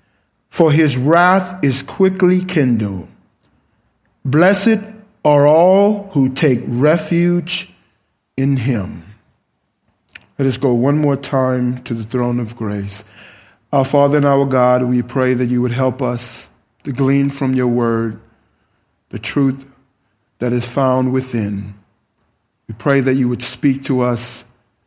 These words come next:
individually and collectively. Help us to know you. Help us to grow in our knowledge and in our grace, in your knowledge and in your grace.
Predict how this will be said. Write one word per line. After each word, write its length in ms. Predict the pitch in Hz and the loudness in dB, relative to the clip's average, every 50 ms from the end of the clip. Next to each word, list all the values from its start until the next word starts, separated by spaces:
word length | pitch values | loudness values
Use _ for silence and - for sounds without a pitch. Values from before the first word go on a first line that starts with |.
| _ _ _ _ _ | _ _ _ _ _
individually 800 | - 135 135 131 135 117 131 139 135 135 143 135 135 139 135 131 | -2 0 0 0 0 2 2 0 0 2 0 2 2 2 2 2
and 160 | 127 127 117 | 0 -2 -2
collectively. 880 | - 131 127 127 127 123 127 - 135 117 120 120 123 127 120 123 123 120 - _ _ _ _ _ _ _ _ _ _ _ _ _ _ _ _ _ _ _ _ _ _ _ _ _ _ | -2 -2 0 0 0 -2 -2 -4 -6 -4 -2 -2 -2 -2 -2 -4 -6 -10 -14 _ _ _ _ _ _ _ _ _ _ _ _ _ _ _ _ _ _ _ _ _ _ _ _ _ _
Help 260 | _ - 151 147 147 147 | _ 0 0 2 2 0
us 220 | 143 131 - - | 0 0 -2 -6
to 160 | - - 135 | -6 -4 -2
know 240 | 131 127 127 127 127 | -2 0 0 0 0
you. 440 | 120 120 127 131 127 123 120 117 107 - - _ _ _ _ _ _ _ _ _ _ _ _ _ _ _ _ _ _ _ _ | 0 0 0 0 0 0 -2 -4 -6 -12 -18 _ _ _ _ _ _ _ _ _ _ _ _ _ _ _ _ _ _ _ _
Help 220 | - 147 139 139 147 | 0 0 0 2 0
us 220 | 139 127 - - | 0 0 -2 -4
to 140 | - - 131 | -6 -6 -4
grow 320 | 120 131 131 135 131 131 | 0 0 2 2 2 2
in 100 | 131 131 | 2 2
our 160 | 131 127 127 | 2 2 2
knowledge 640 | 127 127 131 127 127 131 135 139 131 135 - - - - - _ _ - | 2 2 2 2 4 4 4 2 0 -2 -4 -8 -10 -12 -16 _ _ -6
and 160 | 123 117 123 | -4 -2 -2
in 120 | 120 120 | 0 0
our 280 | 123 120 120 120 120 117 | 0 0 0 -2 -2 -2
grace, 680 | 113 123 123 123 123 123 120 107 - - - - - _ _ _ _ _ _ _ _ _ _ _ _ _ _ _ _ _ _ - | -2 -2 0 0 0 0 -2 -4 -6 -10 -12 -14 -18 _ _ _ _ _ _ _ _ _ _ _ _ _ _ _ _ _ _ -4
in 100 | 131 127 | -2 0
your 220 | 127 139 151 156 | 2 2 2 2
knowledge 520 | 147 139 131 123 117 120 120 120 110 - 135 | 2 2 2 2 2 2 0 0 -2 -2 -4
and 120 | 127 127 | -2 -2
in 160 | 127 123 120 | -2 0 0
your 160 | 123 127 127 | 0 0 0
grace. 680 | 120 110 120 117 113 113 110 107 107 - - - - | -2 -2 -2 -2 -2 -2 -2 -4 -6 -8 -12 -14 -16